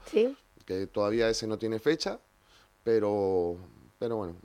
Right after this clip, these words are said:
Speaker 2: en breve lo, lo tendremos también.
Speaker 1: Bueno, esta asociación nace en un momento en el que la gastronomía de Fuerteventura también tiene, tiene un buen respaldo.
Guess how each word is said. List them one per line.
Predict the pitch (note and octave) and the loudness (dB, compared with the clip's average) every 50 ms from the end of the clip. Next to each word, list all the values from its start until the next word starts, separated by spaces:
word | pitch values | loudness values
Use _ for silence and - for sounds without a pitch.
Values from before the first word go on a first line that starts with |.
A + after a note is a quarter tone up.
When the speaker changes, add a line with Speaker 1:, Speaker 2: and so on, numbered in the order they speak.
| _ - | _ -8
Speaker 2:
en | A2 A2+ A2 | -6 -2 0
breve | A2 A2 G#2+ G#2 G#2 | 0 0 2 0 -2
lo, | G2+ G2 F#2 F#2+ - | -2 -2 -2 -2 -2
lo | - F2+ G2 | -4 -4 -4
tendremos | G2 G#2 G2 F#2+ F#2 F2+ F2 - | -4 -4 -6 -4 -4 -2 0 0
también. | - E2+ D#2+ D#2+ D#2 D2 D2+ - - - - - - - - - - - - - - - - _ - | 0 -2 -4 -8 -10 -12 -14 -20 -20 -20 -20 -20 -20 -20 -20 -20 -20 -20 -20 -20 -20 -20 -20 _ 0
Speaker 1:
Bueno, | F3 G3+ A3+ A3 G3+ F#3+ - - - | 6 6 8 8 8 6 4 2 4
esta | - A3+ C4+ - - F#4+ | 6 6 6 8 8 6
asociación | F4+ - E4 C4 C4+ C4 A#3+ - B3+ B3+ B3 A3+ | 6 6 6 6 6 4 6 8 8 10 10 10
nace | A3+ A#3 A3+ - G#3 | 8 6 6 6 6
en | G3 | 6
un | G#3+ | 8
momento | A3 A#3 A#3+ A#3+ A#3 B3 | 8 10 10 10 10 10
en | A#3+ | 4
el | A3 G3+ | 4 4
que | - G#3 | 4 2
la | F#3+ F#3 | 4 4
gastronomía | F#3+ F#3 - G3 F3+ F#3 F#3 G3 G3+ G3+ G#3 | 2 0 0 0 0 2 4 4 4 4 4
de | G3+ G3+ G3+ | 2 2 0
Fuerteventura | F#3+ - - F#3+ F3+ - F#3 F#3 F3+ E3+ - G3+ G3+ G#3 G#3 G3+ | 0 2 0 0 2 2 2 2 2 0 -2 0 2 2 4 4
también | F#3 F3 F3+ F#3 F#3 | 4 2 2 2 0
tiene, | F3+ - F#3+ G3 F#3+ F#3+ F#3+ F#3 F#3 F#3 F3+ F3+ F3+ F3 F3 F3 E3+ E3 - - - | 0 0 0 4 4 4 4 4 4 4 4 4 6 6 6 4 4 2 0 -4 -4
tiene | - F3+ F#3+ F#3 F#3+ F#3+ F#3 F#3 | 0 2 4 4 4 4 4 4
un | F3+ F3+ F3+ F3 E3+ | 4 4 4 2 2
buen | D#3+ F#3 F#3+ F3+ | 2 2 2 2
respaldo. | - E3 D#3+ - - A3 A3 A#3+ A#3 G#3+ A3+ A3+ A#3 A#3 A#3 A#3 A#3 A#3+ A#3 | 2 0 -4 0 4 4 6 6 6 6 6 6 8 8 8 8 6 4 2